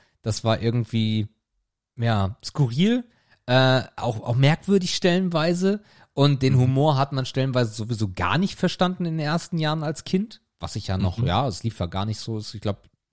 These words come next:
Speaker 1: Anfang der neunziger, ja. Ähm, aber trotzdem hat mich das irgendwie immer, äh, mitgerissen. Und es war natürlich auch sehr sexuell,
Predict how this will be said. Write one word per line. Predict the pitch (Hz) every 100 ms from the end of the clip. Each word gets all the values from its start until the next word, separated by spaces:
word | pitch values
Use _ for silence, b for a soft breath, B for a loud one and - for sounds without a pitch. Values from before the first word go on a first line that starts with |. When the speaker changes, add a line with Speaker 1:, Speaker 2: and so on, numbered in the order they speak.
| _
Speaker 1:
Anfang | 113 123 139
der | 120
neunziger, | 127 233 - 190 202 - _ _ _
ja. | 127 156 175 B B B B B
Ähm, | 120 123 131 127 127 -
aber | 131 143
trotzdem | - 170 180
hat | 160
mich | 147
das | 143 -
irgendwie | 151 139 147
immer, | 135 131 123 123 b b b _
äh, | 120 117
mitgerissen. | 120 143 - 107 104 - 123
Und | 127 123
es | -
war | 131
natürlich | 127 - 120
auch | 117 113
sehr | 131 127 123
sexuell, | - 135 - 110 87 139 240